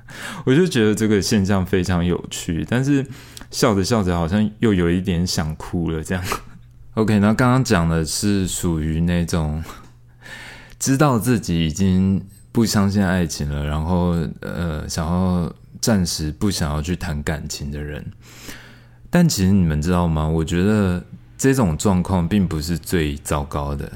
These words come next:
因为我觉得没有人说一定要靠着有另外一半，或者一定要靠着爱情才能够完成你的自我实践嘛。如果你一个人觉得自己过得很自在，然后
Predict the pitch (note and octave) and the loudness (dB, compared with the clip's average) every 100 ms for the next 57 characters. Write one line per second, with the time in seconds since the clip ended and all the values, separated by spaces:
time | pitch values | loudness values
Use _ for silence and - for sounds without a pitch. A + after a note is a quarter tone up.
0 | - - C3 C3 F2+ E2+ F2 F2+ F2 F2+ | -6 0 2 2 2 0 2 2 0 -2
1 | - - - - - - - - - - | -12 -20 -20 -20 -20 -20 -20 -20 -20 -16
2 | - G#2 D3+ C3+ E2+ E2 F2 G2+ F#2+ G2 | -2 2 4 4 4 2 0 2 2 2
3 | G2 - - - - - - G#2+ G2 A#2+ | 0 -6 -20 -20 -20 -20 -6 -4 0 2
4 | A#2 A2+ G2+ F#2+ A2+ G2+ D#2+ E2 D2+ D#2 | 4 4 2 0 0 0 0 -2 -2 -2
5 | D2+ D2 D#2 G#2 F#2+ F2 D#2 F#2+ E2+ - | -2 -4 0 2 2 0 0 -2 -2 -2
6 | G#2+ F2 E2 G2+ F#2+ F2+ - F#2+ D#2+ D#2+ | -2 0 -2 0 0 0 -2 -2 -2 -4
7 | D2 D2 F#2+ F2 D2+ - D2 D2 E2 - | -4 -4 -4 -4 -4 -8 -8 -8 -10 -4
8 | F2+ F2 E2+ G2 F2+ E2 D#2 E2+ - E2 | -2 0 2 2 2 0 0 -2 -2 -2
9 | E2 D2 C#2+ F#2+ D#2 C#2 - D2 C#2 E2+ | -2 -4 -4 -2 -2 -4 -10 -10 -6 -6
10 | C2+ - E2+ A2 A#2 F#2 F2+ G2+ E2+ D#2 | -6 -4 -2 0 0 2 2 2 0 -2
11 | E2 E2+ E2+ E2 D#2 E2 - - - - | -2 -2 -2 -2 -4 -8 -14 -20 -20 -20
12 | - - E3 A#2+ - A2+ F#2 E2 D2+ D2 | -20 -6 -2 -2 0 0 2 0 -4 -4
13 | G2+ E2 G2 F2+ D2 - E2 F2+ G2 F#2+ | -4 -4 -2 -4 -6 -8 -6 -2 0 -2